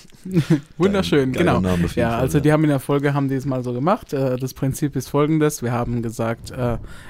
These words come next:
Speaker 1: es, äh, jeder von uns erzählt drei Geschichten und am Ende dürft ihr entscheiden, dass eine davon, also eine davon ist nicht wahr, die anderen beiden sind wahr, also Geschichten, die das Leben so schreibt. Und am Ende müsst ihr entscheiden, welche wahr und welche falsch war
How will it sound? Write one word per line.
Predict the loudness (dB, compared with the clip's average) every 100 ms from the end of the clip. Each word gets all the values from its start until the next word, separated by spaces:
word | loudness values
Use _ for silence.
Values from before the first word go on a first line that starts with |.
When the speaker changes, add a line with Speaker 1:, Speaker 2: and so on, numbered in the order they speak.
| -14
Speaker 1:
es, | -12
äh, | -6 -2
jeder | 0 2 0
von | -2
uns | -4 -4
erzählt | -6 -8 -6 -6 -6
drei | -4
Geschichten | -4 -4 -6 -4 -6 -6 -12 -18 -16 -14 -8
und | -2 0
am | 0
Ende | -4 -4 -2 -4 -4
dürft | -6 -6 -8
ihr | -8 -8 -8
entscheiden, | -6 -6 -8 -6 -4 -2 -2 -4 -6 -20 -18 -12
dass | -8 -6 -6 -2
eine | 0 2
davon, | 0 -2 -4 -4
also | -4 -2
eine | 0 0
davon | 0 -2
ist | -4 -2
nicht | -4 0
wahr, | 2 2 2 0 -4
die | -6
anderen | -4 -4
beiden | -4 -4
sind | -2 -2 0
wahr, | 0 0 -2
also | -6 -6
Geschichten, | -8 -6 -8 -8 -6
die |
das | -4 -4
Leben | -2 -2 -2
so | -2
schreibt. | -6 -4 -4 -4 -8 -20 -20 -20 -20 -20 -18 -8
Und | -2 0 0
am | -2 -6
Ende | -4 -4
müsst | -4 -6
ihr | -8
entscheiden, | -8 -8 -8 -6 -6
welche | -6 -8 -8
wahr | -8 -8 -8
und | -8
welche | -8 -8
falsch | -6 -4 -4 -6
war | -6 -6